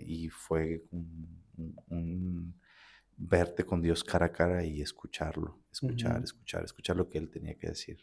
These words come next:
Speaker 1: al corazón. Entonces, ese día yo creo que marcó mucho, mucho mi experiencia en Semana Santa, el Jueves Santo.
Speaker 2: El Jueves Santo.
Speaker 1: Ujú.
Speaker 2: Pues sí,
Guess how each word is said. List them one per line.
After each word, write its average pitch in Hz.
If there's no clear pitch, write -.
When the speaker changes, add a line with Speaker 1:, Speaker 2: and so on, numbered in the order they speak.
Speaker 1:
al 87
corazón. 101
Entonces, 107
ese 123
día 110
yo 113
creo 104
que 110
marcó 92
mucho, 92
mucho 90
mi 87
experiencia 80
en 87
Semana 82
Santa, -
el 90
Jueves 85
Santo. -
Speaker 2:
El 104
Jueves 117
Santo. 107
Speaker 1:
Ujú. 101
Speaker 2:
Pues 160
sí, 226